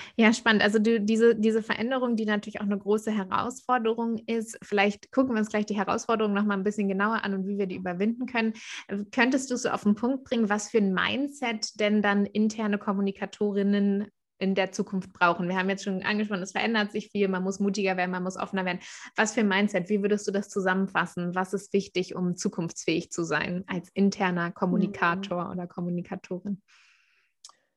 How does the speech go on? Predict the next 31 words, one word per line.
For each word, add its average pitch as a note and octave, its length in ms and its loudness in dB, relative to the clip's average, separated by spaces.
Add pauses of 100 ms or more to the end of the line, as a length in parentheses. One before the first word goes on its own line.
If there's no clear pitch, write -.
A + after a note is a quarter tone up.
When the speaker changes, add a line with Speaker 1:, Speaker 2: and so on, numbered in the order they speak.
(420)
Speaker 2:
Das F3+ 280 0
neue G#3 180 6
Mindset G#3+ 480 4
für A3+ 140 0
die G#3 200 -2
I G#3+ 60 0
K A3+ 320 4
muss A3 220 2
auf F#3 200 -6
jeden G3+ 280 4
Fall F3+ 600 4 (440)
neugierig C4 580 4
sein, C#4+ 360 2 (100)
glaub A3+ 220 8
Speaker 1:
Mhm. C4 60 6
Speaker 2:
ich. - 200 -6 (260)
Also F#3+ 200 0
neugierig, A#3+ 640 4
offen G#3 280 2
und F3+ 180 0
mutig, D#4 480 2 (240)
Speaker 1:
Mhm. A3 380 2
Speaker 2:
was - 140 0
du G#3+ 120 0
vorhin A3 280 0
oder G#3 140 2
wir G3 120 0
beide G3+ 260 2
gesagt G3 440 0
haben, F#3+ 360 2
Speaker 1:
Mhm. G#3 300 0